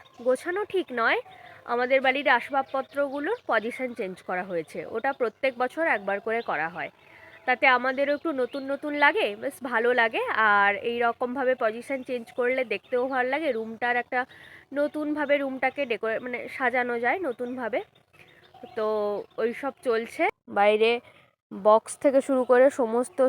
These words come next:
ছোটোখাটো জিনিস ভর্তি। এখন এই বক্স থেকে, এই বক্সের মধ্যে সমস্ত নাচের আমার জিনিসপত্র রয়েছে, ওগুলো রোদে দিতে হবে।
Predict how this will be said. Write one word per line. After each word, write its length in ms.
ছোটোখাটো 500
জিনিস 300
ভর্তি। 440
এখন 180
এই 80
বক্স 240
থেকে, 320
এই 140
বক্সের 380
মধ্যে 200
সমস্ত 300
নাচের 340
আমার 260
জিনিসপত্র 520
রয়েছে, 320
ওগুলো 240
রোদে 280
দিতে 280
হবে। 260